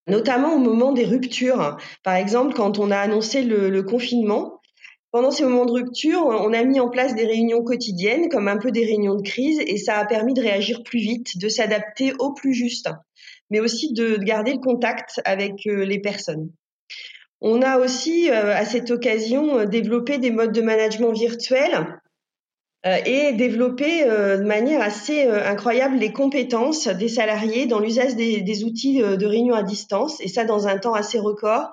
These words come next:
en utilisant par exemple systématiquement la caméra, non seulement pour les réunions, mais aussi pour les entretiens individuels.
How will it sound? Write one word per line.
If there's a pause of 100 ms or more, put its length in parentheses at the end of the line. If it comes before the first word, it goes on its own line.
(280)
en
utilisant
par
exemple
systématiquement
la
caméra, (140)
non
seulement
pour
les
réunions,
mais
aussi
pour
les
entretiens
individuels.